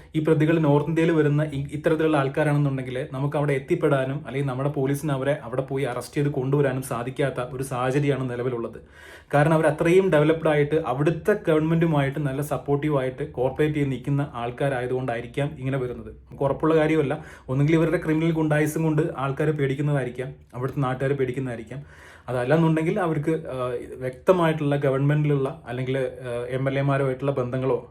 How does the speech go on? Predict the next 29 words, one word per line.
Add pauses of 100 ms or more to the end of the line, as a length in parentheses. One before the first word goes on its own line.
അങ്ങനെ
വലിയ
വലിയ
ബന്ധങ്ങളായതുകൊണ്ടും
ആവാം. (140)
നമ്മള്
മലയാള
സിനിമയിൽ
തന്നെ
കണ്ടിട്ടുണ്ടാവും
അല്ലേ?
എന്തെങ്കിലും
കേസില്
പ്രതികളായിട്ട്
നോർത്ത്
ഇന്ത്യക്കാര്
വരുമ്പോ
സിനിമ
സ്റ്റൈലിലൊക്കെ
പോയി
അവിടെ
പോയി
തല്ലൊക്കെ
ഉണ്ടാക്കി
അവിടുന്ന്
ആൾക്കാരെ
അടിച്ചിട്ട്
കൊണ്ടുവരുന്ന
പോലെ